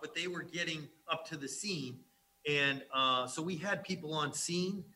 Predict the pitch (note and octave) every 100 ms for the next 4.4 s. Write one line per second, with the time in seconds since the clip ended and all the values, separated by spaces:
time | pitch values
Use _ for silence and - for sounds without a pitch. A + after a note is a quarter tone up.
0 | _ D3 D#3 - G3 G3 - D3 D3+ G3+
1 | F#3 E3 D3 C#3 D3+ C3+ B2+ D3 D#3 D#3
2 | C#3 B2+ B2 B2+ B2 - D#3 C#3 C3 A#2
3 | B2 B2 A#2+ A#2 A2+ - B2+ - A#2 G#2+
4 | - A2 F2+